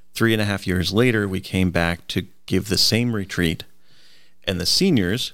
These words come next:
who had been freshmen, were excited, and they had been telling people about us, and they had been requesting that we come back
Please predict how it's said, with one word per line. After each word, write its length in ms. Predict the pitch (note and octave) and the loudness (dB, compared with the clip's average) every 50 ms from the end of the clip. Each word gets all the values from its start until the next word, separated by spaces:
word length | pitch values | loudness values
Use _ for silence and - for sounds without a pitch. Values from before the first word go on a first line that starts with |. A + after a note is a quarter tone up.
| - - | -12 -8
who 120 | - G2 | -6 -6
had 260 | F#2+ G2 G#2+ A#2 A2 | -2 -2 -2 -2 -2
been 140 | G#2+ G2+ G2 | -4 -8 -8
freshmen, 600 | F#2 - - D#2 - - - D#2+ - D#2 G2 G2+ - - - - - - - - - - - - - - - - - - - - - - - - - - - - - - - - - - - - - - - - - - - - - - - - - - | -6 -6 -6 -6 -4 -6 -6 -4 -4 -2 -4 -4 -6 -10 -20 -20 -20 -20 -20 -20 -20 -20 -20 -20 -20 -20 -20 -20 -20 -20 -20 -20 -20 -20 -20 -20 -20 -20 -20 -20 -20 -20 -20 -20 -20 -20 -20 -20 -20 -20 -20 -20 -20 -20 -20 -20 -20 -20 -20 -20 -20 -16
were 320 | G#2 G2 F#2+ - G#3 C#3 | -14 -6 0 2 2 4
excited, 720 | - F#3+ - - - - A2 G#2+ G2+ G2 B2 C#3+ C#3 C#3 B2 - - - - - - - | 2 2 0 0 0 0 0 0 0 0 -2 -2 -4 -6 -10 -14 -16 -20 -20 -20 -8 -2
and 100 | - G#2 | 2 2
they 100 | G2 F#2 | 4 4
had 100 | F#2+ F#2+ | 2 0
been 180 | - G2 F#2 F2 | -2 -2 -4 -2
telling 320 | - - B2 B2 B2+ A#2+ | 0 0 2 2 2 0
people 320 | A2 - - A2 - A2+ A2 | -2 -2 -4 -2 2 2 2
about 320 | G#2 F#2+ G2 F#2+ G2 G2+ | 2 2 0 0 0 0
us, 340 | G#2 G#2+ A#2 - - - - - - - - - - - - - - - - | 0 -2 -2 -2 -4 -4 -6 -8 -14 -20 -20 -20 -20 -20 -20 -20 -12 -6 -4
and 120 | A2 G#2 | -2 0
they 100 | G2 G2 | 2 2
had 120 | G2 F#2+ F2 | 0 0 0
been 260 | G2 F#2+ F#2 F#2 - - | 0 0 0 -2 -4 -2
requesting 640 | F#2 F#2 E2+ - - - A2 A2 - - - G#2+ G2+ | -2 -2 -2 -2 0 0 0 0 -2 -6 -6 -4 -4
that 100 | F#2 - | -4 -4
we 140 | G2+ F#2+ | -4 -6
come 260 | F2+ - - G2 F#2 E2+ | -4 -2 0 0 0 2
back 380 | E2+ E2+ F#2+ A#2 B2+ - - | 2 2 0 0 -2 -4 -12